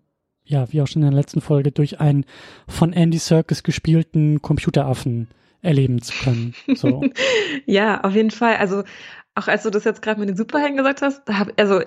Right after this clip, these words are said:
Speaker 2: ich muss einfach sagen, ich bin da nicht, ich bin da nicht so da drin im Superheldenkosmos, ist auch nicht so schlimm, hoffe ich, ähm, sondern ich bin dann einfach auch, ähm, ich hab mich, ähm, sehr viel mit Western beschäftigt und ich sehe immer sofort Western-Motive. Also das, also dann halt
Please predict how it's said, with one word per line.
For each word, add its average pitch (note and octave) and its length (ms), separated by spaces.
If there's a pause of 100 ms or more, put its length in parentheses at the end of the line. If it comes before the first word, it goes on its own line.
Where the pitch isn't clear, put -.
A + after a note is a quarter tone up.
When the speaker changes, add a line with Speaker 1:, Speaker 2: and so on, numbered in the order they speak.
(180)
Speaker 2:
ich F#3 140
muss G#3+ 160
einfach G#3 220
sagen, G#3 240
ich G3 120
bin G#3 240
da G3+ 160
nicht, G3+ 360
ich F3 120
bin G#3+ 120
da C4+ 80
nicht A#3+ 160
so A3 80
da G3 100
drin G3+ 400
im A#3+ 140
Superheldenkosmos, B3+ 720
ist A3 80
auch A3 80
nicht G#3+ 120
so G3+ 100
schlimm, A3 420
hoffe A3+ 220
ich, D#4+ 120 (560)
ähm, A#3 360
sondern A3 240
ich A3 140
bin C4+ 180
dann B3 120
einfach A3+ 420
auch, A3 340
ähm, G#3+ 280
ich G#3 100
hab G#3+ 100
mich, G#3 240
ähm, F#3+ 420
sehr F#3+ 320
viel A#3+ 240
mit G#3 240
Western G#3 320
beschäftigt C4 540 (400)
und G3+ 100
ich G3+ 140
sehe A3+ 180
immer A#3 240
sofort G#3 340
Western-Motive. F#3 840
Also F3+ 300
das, F3 420
also F#3 220
dann F#3+ 260
halt F#3+ 220